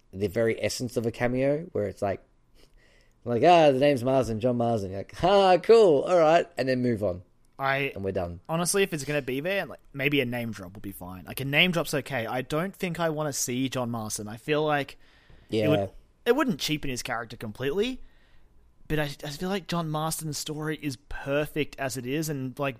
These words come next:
Speaker 2: sort of bringing him into this game would be like, "Oh, hey, it's, it's John. That's, he's a cool character. I liked him, but I don't know if he needs to
Speaker 1: Yeah.
Speaker 2: be here, really." It's funny
Speaker 1: And
Speaker 2: you say
Speaker 1: any
Speaker 2: that,
Speaker 1: other
Speaker 2: like, as we were just discussing fan service so heavily with Metroid as well.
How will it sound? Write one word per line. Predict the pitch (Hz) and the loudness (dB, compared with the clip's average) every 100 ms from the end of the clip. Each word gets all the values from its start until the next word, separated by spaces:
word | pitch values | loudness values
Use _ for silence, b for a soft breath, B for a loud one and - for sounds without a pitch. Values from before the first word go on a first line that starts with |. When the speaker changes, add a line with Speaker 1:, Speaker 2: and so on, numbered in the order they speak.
| - | -10
Speaker 2:
sort | - 170 | -6 -6
of | 139 | -4
bringing | 147 143 135 | -4 -4 -4
him | 135 - | -6 -8
into | 135 139 | -8 -6
this | 131 123 | -6 -6
game | - 120 127 | -4 -6 -4
would | 131 | -6
be | 120 | -6
like, | 120 117 113 | -6 -8 -10
"Oh, | 233 262 247 214 | -10 -8 -6 -6
hey, | 156 - 190 | -8 -6 -6
it's, | 170 - - - _ | -6 -8 -14 -16 _
it's | - | -16
John. | - 208 180 156 147 | -4 0 0 0 -4
That's, | 156 - - b b b _ - | -6 -8 -10 b b b _ -4
he's | 202 | -2
a | 185 | 0
cool | 175 | -2
character. | 160 175 170 131 123 | 0 0 0 -2 -4
I | |
liked | 120 131 147 - | -2 -2 -4 -6
him, | 113 110 | -8 -6
but | 117 107 - _ - - | -8 -12 -14 _ -20 -18
I | 123 | -16
don't | 123 | -12
know | 123 | -12
if | 123 | -10
he | 120 | -8
needs | 120 123 | -6 -2
to | |
Speaker 1:
Yeah. | 113 | 0
Speaker 2:
be | 147 | 0
here, | 156 156 | -2 -2
really." | 160 165 170 175 b b b b b b b b | -2 -2 -4 -8 b b b b b b b b
It's | 170 - | -4 2
funny | - | 4
Speaker 1:
And | 180 | 4
Speaker 2:
you | 165 | 4
say | - 226 | 2 4
Speaker 1:
any | 165 | 4
Speaker 2:
that, | 160 | 4
Speaker 1:
other | 165 | 2
Speaker 2:
like, | - | -2
as | 156 156 | -4 -2
we | |
were | 147 | -2
just | 151 - | -2 -4
discussing | 139 143 135 147 135 131 | -4 -6 -6 -6 -6 -6
fan | - 208 180 | -4 -4 -2
service | 147 127 120 | -2 -2 -2
so | - 135 | -2 -2
heavily | 139 160 139 | -2 -2 -2
with | 123 120 | -4 -6
Metroid | 147 180 139 117 | -8 -4 -4 -4
as | 113 | -4
well. | 156 143 104 | -2 -2 -4